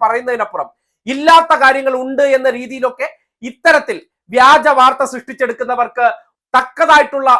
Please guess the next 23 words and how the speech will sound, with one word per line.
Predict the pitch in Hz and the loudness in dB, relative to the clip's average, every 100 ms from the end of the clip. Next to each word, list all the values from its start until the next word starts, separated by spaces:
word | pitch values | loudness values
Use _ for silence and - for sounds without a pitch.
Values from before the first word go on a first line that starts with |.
| 226 | 0
ഒരു | 233 220 | -6 -6
മുന്നറിയിപ്പായിരിക്കണം | 247 277 269 - 240 233 233 233 226 208 | -4 -2 -2 0 0 0 -4 -8 -8 -8
ഇവർക്ക് | 220 247 247 233 | -6 -6 -4 -6
നേരെ | 226 226 226 208 | -4 -6 -6 -6
എടുക്കുന്ന | 214 233 233 214 | -6 -6 -8 -6
നിയമ | 208 247 226 208 | -2 -2 -2 -2
നടപടികൾ, | 220 233 220 269 - | -2 -4 -4 -6 -4
അല്ലെങ്കിൽ | 202 233 226 226 | -6 -6 -8 -8
ഇവർക്ക് | 247 247 220 | -8 -8 -12
ലഭിക്കാൻ | 208 240 233 | -6 -4 -4
പോകുന്ന | 220 202 - | -4 -10 -14
ശിക്ഷ. | 185 - - _ _ | _ -12 -12 _ _
കാര്യം | 190 214 240 _ _ - 214 | -2 -2 -4 _ _ -2 -2
അങ്ങനെയാണ് | 277 302 277 262 262 240 214 | 0 0 2 2 0 -6 -10
ഇന്നത്തെ | 226 247 247 214 | -8 -6 -6 -2
മാധ്യമ | 226 240 254 247 | -2 -2 -6 -6
പ്രവർത്തന | 233 226 226 214 | -4 -4 -6 -8
മേഖല | 214 226 196 196 | -8 -8 -6 -6
കടന്നു | 208 214 | -8 -8
പോകുന്നത്. | 185 151 120 _ _ _ _ 202 | -12 -14 -20 _ _ _ _ -10
ഈ | 233 233 202 | -6 -6 -2
മത്സരത്തിന്റെ | 220 233 302 311 294 277 247 | -2 0 -2 -2 -2 0 2
ഭാഗമായിട്ട് | 254 262 262 254 262 | 2 2 0 0 -4